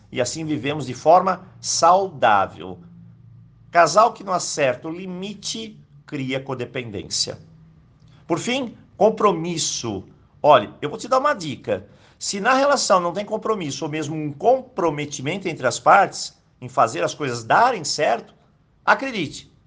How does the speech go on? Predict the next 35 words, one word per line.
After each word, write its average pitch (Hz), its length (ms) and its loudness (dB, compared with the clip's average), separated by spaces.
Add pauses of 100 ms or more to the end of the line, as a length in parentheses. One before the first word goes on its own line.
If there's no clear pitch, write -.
isso - 160 -10
não 247 80 -2
vai 190 120 8
durar 123 240 2
muito. 123 420 -4 (480)
É 139 100 0
como 220 200 0
empurrar 240 320 4
com 254 100 2
a 254 40 6
barriga 220 520 -2 (160)
até 175 220 -4
chegar 220 280 -2
o 226 60 2
momento 196 480 -2
que 151 400 -8 (260)
ou 262 280 8
vamos 170 320 2
nos 147 180 -2
acomodar 214 680 2 (280)
ou 247 200 4
vamos 180 300 0
para 165 180 2
o 160 60 -10
próximo 135 400 -4
passo. - 480 -8 (880)
Hoje - 480 2 (140)
é 180 100 6
um 190 100 2
dia 190 440 2 (100)
sem - 420 -4
muitos 262 240 -6
rodeios, 165 760 0 (320)
pequenos 170 360 -6
passos, 185 540 4